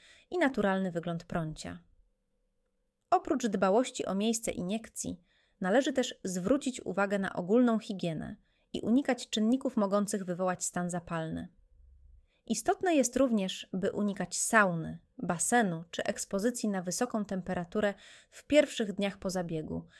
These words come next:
gdyż może to wpłynąć na stabilność preparatu. Pacjenci powinni pozostać w stałym kontakcie ze specjalistą, który przeprowadził zabieg. Zaplanowanie kontrolnych wizyt pozwala ocenić efekt, skorygować ewentualne nierówności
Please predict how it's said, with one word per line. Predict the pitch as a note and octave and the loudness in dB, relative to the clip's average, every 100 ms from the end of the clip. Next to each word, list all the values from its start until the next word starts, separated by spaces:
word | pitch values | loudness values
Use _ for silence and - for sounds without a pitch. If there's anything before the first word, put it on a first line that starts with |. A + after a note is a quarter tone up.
| - _ | -20 _
gdyż | G3 F3+ E3+ G3 | -2 -2 0 4
może | A#3 A#3+ | 4 4
to | G#3 | 0
wpłynąć | - - G3+ F#3+ - | -4 -2 0 -2 -4
na | F3+ | -6
stabilność | - F3 E3+ E3 - | -4 -4 -4 -4 -6
preparatu. | E3+ E3 D3+ D3 - D#3 F3 - - - _ _ - | -6 -4 -4 -6 -8 -12 -12 -18 -20 -20 _ _ -4
Pacjenci | F3+ D#4 F4+ F4 | -2 0 0 2
powinni | D4+ C4+ C4+ B3+ | 2 4 4 4
pozostać | A3 G#3+ A#3 G#3+ - | 2 0 0 -2 -4
w | - | 0
stałym | G#3+ G3 | 2 2
kontakcie | G3 F#3 F#3 - F3+ | 0 -4 -4 -4 -4
ze | F3 | -4
specjalistą, | - F3+ F#3 F3+ F3+ E3+ E3 | -4 -4 -4 -4 -6 -6 -6
który | - F3 | -4 -6
przeprowadził | F3 C#4+ C#4 F3 D#3+ E3+ E3+ | 0 2 2 0 -2 -4 -4
zabieg. | D#3+ D#3 D#3+ - - - - - - - - - - - | -6 -6 -10 -12 -20 -20 -20 -20 -20 -20 -20 -20 -20 -8
Zaplanowanie | F#3+ G3 G#3 G3 G3 C4+ C#4+ | 0 2 4 2 2 2 2
kontrolnych | A3+ G3 A3 A3 F#3 F3 | 0 0 2 2 0 -4
wizyt | D#3+ D#3 D3+ - _ _ | -4 -6 -8 -16 _ _
pozwala | - F3+ A#3 B3+ | -8 0 2 2
ocenić | F3+ - F#3+ F#3 - - - | 0 -4 -4 -6 -14 -14 -6
efekt, | E3 - - - - _ _ _ | -6 -4 -12 -14 -20 _ _ _
skorygować | - - F#3 E3+ A3 A3+ - | -12 -2 0 4 4 2 -2
ewentualne | F3 F3 E3+ F3+ F3+ F3+ | -4 -4 -2 0 0 -2
nierówności | F3+ E3+ E3+ D#3+ - - C#4 | -2 -2 -2 -4 -6 -4 -6